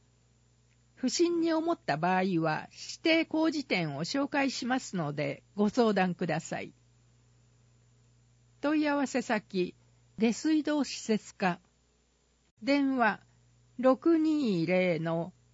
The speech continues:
一六六七。水道部総務課、六二零の一六九零。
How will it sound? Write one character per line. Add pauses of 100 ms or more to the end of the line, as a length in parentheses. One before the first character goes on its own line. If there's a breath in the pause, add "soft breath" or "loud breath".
(120)
一
六
六
七。 (1300)
水
道
部
総
務
課、 (720)
六
二
零
の (240)
一
六
九
零。